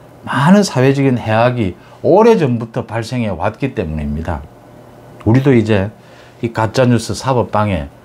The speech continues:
엄벌에 처하는 법도 만들어야 하는데 그 전에 먼저 사법부에서 이 부분에 대해서는 가장 강한 처벌을 하겠다라고 하는 그 분위기가 서서히 형성이 되어 가고 있습니다.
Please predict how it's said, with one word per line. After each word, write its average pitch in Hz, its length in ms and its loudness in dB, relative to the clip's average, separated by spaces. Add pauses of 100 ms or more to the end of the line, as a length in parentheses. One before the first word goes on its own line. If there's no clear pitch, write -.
(180)
엄벌에 165 460 4
처하는 127 480 -2
법도 151 360 0
만들어야 123 600 2
하는데 110 380 0
그 117 280 0
전에 143 400 2 (420)
먼저 110 340 2
사법부에서 120 640 -2
이 135 200 0
부분에 156 340 0
대해서는 104 600 0 (800)
가장 196 640 2
강한 131 360 0
처벌을 131 400 -6
하겠다라고 113 1080 -2
하는 110 220 2
그 123 180 0
분위기가 117 460 2
서서히 110 400 -2
형성이 165 480 0
되어 110 240 2
가고 95 240 0
있습니다. 73 540 -4